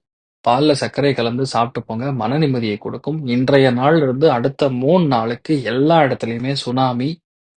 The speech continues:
எர்த்குவேக், அதாவது பூகம்பம், ஃபயர் ஆக்சிடென்ட், ஹெவி ரெயின்ஸ், அதே மாதிரி பயங்கரமான விண்டு, நீர் சம்பந்தப்பட்ட அழிவுகள், இதெல்லாம் உலகம் முழுக்க முழுக்க நடக்கும். நிறைய நியூஸ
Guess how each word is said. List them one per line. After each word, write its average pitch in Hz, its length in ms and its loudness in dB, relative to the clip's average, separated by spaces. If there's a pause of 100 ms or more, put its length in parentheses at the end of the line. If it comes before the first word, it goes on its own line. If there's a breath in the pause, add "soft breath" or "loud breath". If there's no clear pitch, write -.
(140)
எர்த்குவேக், 127 760 0
அதாவது 120 580 -2
பூகம்பம், 139 680 -2 (100)
ஃபயர் 123 240 0
ஆக்சிடென்ட், 131 720 -2
ஹெவி 170 720 2
ரெயின்ஸ், 139 840 -2
அதே 127 260 0
மாதிரி 139 260 2
பயங்கரமான 131 760 0
விண்டு, 127 480 -2 (380)
நீர் 185 360 6
சம்பந்தப்பட்ட 143 720 2
அழிவுகள், 127 520 0
இதெல்லாம் 123 360 -2
உலகம் 147 440 2
முழுக்க 156 380 2
முழுக்க 127 340 -2
நடக்கும். 110 380 -6
நிறைய 156 560 0
நியூஸ 151 520 -2